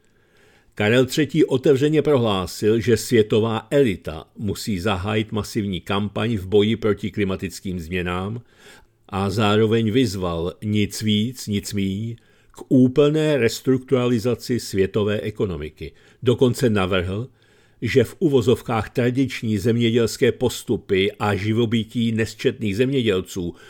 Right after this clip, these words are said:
musí být obětovány ve jménu udržitelného rozvoje. O něm Světové ekonomické fórum neustále hovoří. Co to bylo?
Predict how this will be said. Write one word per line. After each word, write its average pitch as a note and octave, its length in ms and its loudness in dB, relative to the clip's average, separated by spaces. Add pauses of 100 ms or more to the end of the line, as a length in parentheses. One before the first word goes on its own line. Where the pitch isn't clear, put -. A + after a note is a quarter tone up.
(140)
musí A#2 340 2
být G#2 280 0
obětovány A#2 880 2
ve G2+ 120 0
jménu F#2+ 420 0
udržitelného A2+ 960 0
rozvoje. E2+ 500 -2 (880)
O B2+ 100 2
něm E2+ 360 0 (360)
Světové G2 540 0
ekonomické G#2 720 -2
fórum G#2+ 560 -4
neustále G2+ 560 -6
hovoří. D#2 500 -8 (1000)
Co - 180 -4
to C3 160 4
bylo? A#2 420 0